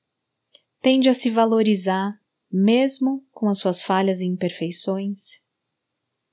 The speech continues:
Aliás, isso que é a verdadeira autoestima. Se reconhecer como um ser humano imperfeito,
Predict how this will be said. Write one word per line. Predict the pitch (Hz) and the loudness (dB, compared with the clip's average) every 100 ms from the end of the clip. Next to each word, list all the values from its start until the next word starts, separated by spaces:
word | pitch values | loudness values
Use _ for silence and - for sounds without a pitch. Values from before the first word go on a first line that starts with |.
| _ | _
Aliás, | - 175 170 175 208 - - | -4 -2 -2 -2 -4 -4 -8
isso | 190 196 - | -6 -6 -4
que | - | -2
é | 202 | 0
a | |
verdadeira | 185 185 180 170 175 175 | 0 -2 -2 0 0 0
autoestima. | 175 175 196 - - 156 156 _ _ _ - _ _ _ | -2 -4 -4 -4 -6 -8 -14 _ _ _ -20 _ _ _
Se | - - | -10 -8
reconhecer | 170 185 185 185 180 - 208 | -6 -6 -4 -2 -4 -2 -2
como | 214 214 196 | 0 -2 -2
um | |
ser | 190 185 | -2 -2
humano | 180 180 175 | 0 -2 -2
imperfeito, | 175 175 165 - 180 202 226 - 240 | -2 -2 -4 -2 0 0 -2 -6 -10